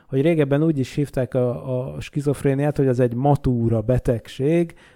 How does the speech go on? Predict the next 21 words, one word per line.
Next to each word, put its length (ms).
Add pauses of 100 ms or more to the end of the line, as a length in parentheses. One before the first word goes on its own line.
ugye, 180
vagy 220
érettségi 680
betegség, 640
mert 180
általában 720
tök 180
fiatalon 580
jön 280
ki. 340 (380)
Tehát, 180
hogy 140
általában 800 (260)
pont 240
tizennyolc 720
é-, 180 (200)
év 220
után 300
plusz-minusz 500
egy-kettő, 420
tehát 260